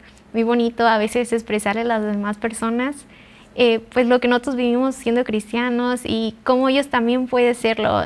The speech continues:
transmitirles felicidad, decirles que ellos también son parte de nosotros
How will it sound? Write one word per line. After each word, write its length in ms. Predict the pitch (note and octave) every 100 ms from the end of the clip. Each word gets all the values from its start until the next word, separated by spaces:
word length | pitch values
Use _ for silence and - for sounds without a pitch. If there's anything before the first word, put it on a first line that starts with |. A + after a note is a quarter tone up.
| - - - -
transmitirles 580 | - A3 G#3+ G#3+ A3+ A3+
felicidad, 760 | G3+ F#3+ G#3 G#3+ A3+ A3+ A3+ A3+ - - -
decirles 540 | A3 - G#3+ G#3 G#3
que 80 | -
ellos 200 | G3 G3+
también 260 | G3+ G3 G3
son 160 | G#3
parte 240 | G3 G3+ G3+
de 40 |
nosotros 720 | F#3 G3+ B3 A#3+ A#3+ A#3 A#3+